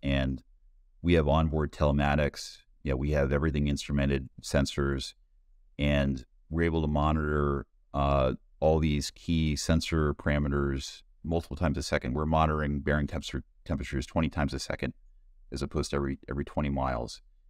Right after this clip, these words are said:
So we have a lot of insight into how this equipment is going to operate, uh, and when it needs to be pulled off for service. So this is something that, uh, is generally gets a lot of strong reception to, to have that type of cap-,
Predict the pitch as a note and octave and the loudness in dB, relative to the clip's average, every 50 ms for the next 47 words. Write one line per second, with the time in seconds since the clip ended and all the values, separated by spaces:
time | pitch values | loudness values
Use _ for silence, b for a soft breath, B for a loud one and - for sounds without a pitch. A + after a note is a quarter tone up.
0 | - - - - - F#2+ G#2 G#2+ G#2+ G#2+ A2 G2 E2+ D2+ D#2+ F2+ G2 - - - | -20 -20 -12 -2 0 2 2 6 8 8 8 8 6 4 2 0 0 0 2 2
1 | C#2 C2+ B1+ - - _ - - - C#2+ C#2+ C#2+ C#2 - D2 D2 C#2+ C2 C#2+ - | 2 2 0 -4 -10 _ -14 -8 -6 -6 -4 -4 -2 2 2 2 2 0 -2 -6
2 | - - - - D2+ - D2 C#2+ C2+ C2 B1+ B1 - - C#2+ C#2 C#2 - - - | -10 -8 -6 -6 -4 -2 -2 -2 -2 -2 -4 -4 -4 -2 -2 -2 -2 -4 -4 -2
3 | A#1+ C2 B1 - - A#1+ A#1+ A1+ - - - - - - C2 C2 B1 A#1+ B1+ - | -2 -2 -2 -2 -4 -4 -4 -6 -8 -12 -18 -12 -8 -4 -4 -2 -2 -4 -4 -4
4 | C2+ C#2+ C#2 B1+ C#2 C#2 C#2+ C#2 C#2+ C#2 C#2 - - _ - - _ _ _ _ | -6 -4 -2 -2 0 0 2 0 0 -2 -6 -8 -14 _ -20 -20 _ _ _ _
5 | _ D2 C#2+ C#2+ C#2+ C#2 - - - - C#2 C2+ - - C#2 C2+ C2 C2 C2 B1+ | _ 0 0 2 0 0 -2 -4 -4 -4 -4 -6 -4 -4 -2 0 2 2 2 2
6 | B1+ - - - - - B1+ A#1+ A1 G#1+ - - - - _ _ - - _ - | 0 -2 -8 -10 -6 -6 -6 -6 -6 -8 -12 -16 -18 -20 _ _ -20 -20 _ -20
7 | - - - - F#2+ E2+ G2+ G#2 - - G2 - G#2 F#2 - F2 E2 D#2+ D#2 D#2 | -20 -20 -6 -4 0 0 0 0 0 -2 -2 0 0 0 2 2 2 4 4 4
8 | D2+ D2+ C#2+ - - - C#2 D2 C#2+ C#2+ C#2 B1+ - - - C#2+ - E2 D#2+ D2+ | 4 2 2 0 -2 -2 0 0 2 2 0 0 -2 -4 -4 -2 0 0 2 2
9 | D2+ D2 C#2+ C#2+ - - _ _ _ _ _ _ _ _ - D#2 - D#2+ D2+ D2 | 2 0 0 -2 -4 -8 _ _ _ _ _ _ _ _ -6 -4 -2 -2 0 4
10 | D2 D2+ D2+ D2+ D2+ D2 B1+ - - _ _ - _ - - - - E2+ D#2+ D#2 | 4 4 4 4 2 0 -2 -6 -12 _ _ -20 _ -18 -16 -4 0 2 2 2
11 | D2+ C#2+ C2+ - - C#2 - - - - - B1+ - - _ _ _ _ _ _ | 2 0 -2 -2 -2 -4 -2 -2 -6 -6 -8 -8 -12 -16 _ _ _ _ _ _
12 | - - - - - - - C#2+ C#2+ C#2 B1 B1+ B1 - - - - - - - | -20 -10 -4 -4 -4 -2 -2 -2 -2 0 0 -2 -2 -2 -4 -4 -4 -4 -6 -6
13 | - - - - | -8 -6 -8 -8